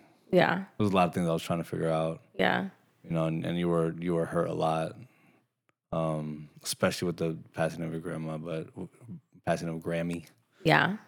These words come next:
Speaker 2: Love you, Grammy. Miss you.
Speaker 1: <laughs> Me too. Um, do you think just because of, like, the emotional aspect of it, it was just hard for you to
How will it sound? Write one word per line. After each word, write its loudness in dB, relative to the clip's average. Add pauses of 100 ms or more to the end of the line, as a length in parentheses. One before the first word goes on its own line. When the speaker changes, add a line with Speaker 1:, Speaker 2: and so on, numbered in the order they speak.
Speaker 2:
Love 6
you, 8
Grammy. 6
Miss 2
you. -2 (140)
Speaker 1:
<laughs> 6
Me 2
too. 0 (520)
Um, 6
do 4
you 8
think 2
just 4
because 8
of, 4
like, 6
the 4
emotional 4
aspect 6
of 4
it, 6
it 4
was 4
just 2
hard 6
for 2
you 6
to 6